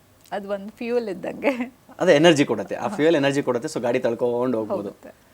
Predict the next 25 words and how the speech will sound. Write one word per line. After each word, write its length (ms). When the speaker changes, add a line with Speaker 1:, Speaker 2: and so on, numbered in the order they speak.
Speaker 2:
So 80
ಜನರಲ್ 340
ಆಗಿ 240
ನಾನು 220
ಕೇಳಿ, 240
ಈ 40
ಪ್ರಶ್ನೆನ 500
Speaker 1:
ಹ್ಮ್. 140
Speaker 2:
ಎಲ್ಲಿ 180
ಕೇಳಿದ್ರು 360
ಇದೊಂದು 260
ಆನ್ಸರ್ 220
ಹೇಳ್ತಾರೆ, 260
ಎನರ್ಜಿ 280
ಅಂತ 100
Speaker 1:
ಹಾ. 20
Speaker 2:
ಎಲ್ಲರೂ 220
ಹೇಳ್ತಾರೆ. 300
Speaker 1:
ಓಕೆ. 580
Speaker 2:
ಆದ್ರೆ 180
ನಮ್ಗೆ 280
ಯಾಕೆ, 180
ಯಾಕಂದ್ರೆ 420
ಅದ್ರ 120
ಬಗ್ಗೆ 520